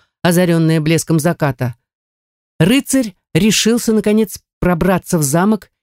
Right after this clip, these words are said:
и спросить у принцесс, не может ли он помочь им. Он подошёл к воротам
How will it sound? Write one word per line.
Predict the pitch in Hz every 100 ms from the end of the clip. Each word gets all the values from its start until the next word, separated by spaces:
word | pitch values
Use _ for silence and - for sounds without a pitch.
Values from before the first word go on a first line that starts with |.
| _ _
и | 190
спросить | 208 - 208 - 196
у | 139
принцесс, | 151 147 - 226 - - _ _
не | 165 180
может | 175 254 240
ли | 202
он | 202 214
помочь | 185 180 196 -
им. | 123 - _ _ _ _ _ _ _ _
Он | 156 151
подошёл | 139 131 147 135
к |
воротам | 135 139 226 247 226